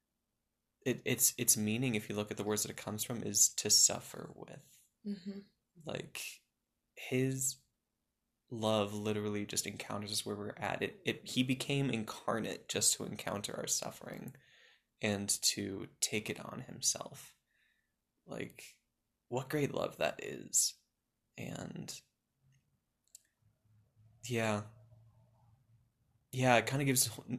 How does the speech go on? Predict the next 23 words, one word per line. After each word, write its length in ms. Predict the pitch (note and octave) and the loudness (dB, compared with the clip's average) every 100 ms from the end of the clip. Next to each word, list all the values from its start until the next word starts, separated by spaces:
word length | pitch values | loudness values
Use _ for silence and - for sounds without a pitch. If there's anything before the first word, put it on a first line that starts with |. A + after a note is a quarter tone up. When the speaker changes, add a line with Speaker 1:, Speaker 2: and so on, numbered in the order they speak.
| - | -8
Speaker 1:
whole 220 | - A#2+ | -4 -2
new 100 | A#2 | 0
meaning 300 | G#2+ G#2+ G#2+ | -2 -2 -4
to 100 | G#2+ | -6
the, 320 | G#2+ G2+ G#2 - | -8 -4 -4 -4
um, 300 | - G#2 - | -4 -6 -6
the 60 | - | -10
prayers 320 | - A2 G#2 | -6 -2 -2
that 80 | G#2 | -2
we 80 | G#2+ | -6
pray 260 | - G#2 | -2 -2
whenever 240 | G#2 G2+ G#2+ | 0 -4 -6
we 60 | |
pray 180 | G#2+ G#2 | -6 -6
the 60 | G#2+ | -6
Divine 260 | G2 G#2 | -6 -6
Mercy 260 | G#2+ G#2+ G#2+ | -4 -4 -2
Chaplet, 540 | - - - - - | -6 -8 -10 -10 -10
when 140 | A2+ A2 | -8 -8
you're 100 | G#2+ | -8
thinking 260 | - - | -10 -12
about, 220 | - - - | -10 -10 -8
like, 240 | - | -10